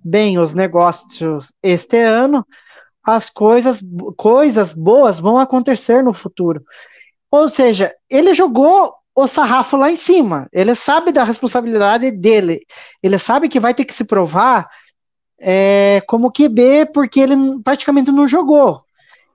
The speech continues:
Ele aceitou esse contrato de dois anos porque ele acha que esse tempo é o suficiente pra ele se provar.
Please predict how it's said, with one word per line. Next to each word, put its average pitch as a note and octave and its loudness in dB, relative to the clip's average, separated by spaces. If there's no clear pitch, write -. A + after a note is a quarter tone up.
Ele C4+ 2
aceitou A#3 0
esse C#4+ 0
contrato A3+ -2
de G#3+ -8
dois G3 0
anos C4 0
porque A#3+ -4
ele C4 4
acha G#3+ -2
que - -2
esse A#3+ 0
tempo B3+ -2
é G#3+ 0
o C4+ 0
suficiente B3 -2
pra A#3+ 0
ele D4+ 2
se C4 -4
provar. F#3 -2